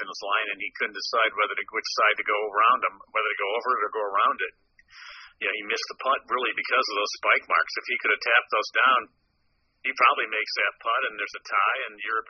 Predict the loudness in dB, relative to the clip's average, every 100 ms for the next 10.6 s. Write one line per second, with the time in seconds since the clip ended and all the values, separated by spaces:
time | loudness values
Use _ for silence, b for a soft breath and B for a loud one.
0 | -12 -12 -12 -4 -2 -2 -4 -16 -6 0
1 | 0 0 -6 _ _ _ -4 -2 0 2
2 | 2 2 -4 -4 -4 -2 2 4 6 4
3 | 2 2 2 2 -2 -4 -6 -6 -6 -6
4 | -8 -10 -8 -10 _ _ _ _ _ _
5 | _ _ _ -6 -2 -2 -4 -4 -2 0
6 | 2 4 2 0 -2 -2 -2 -4 -8 -10
7 | -8 -6 -4 -4 -4 -12 -6 -6 -6 -10
8 | -6 -4 -2 -4 -8 _ _ _ _ _
9 | _ _ _ _ _ _ _ _ _ _
10 | _ -14 -12 -4 2 2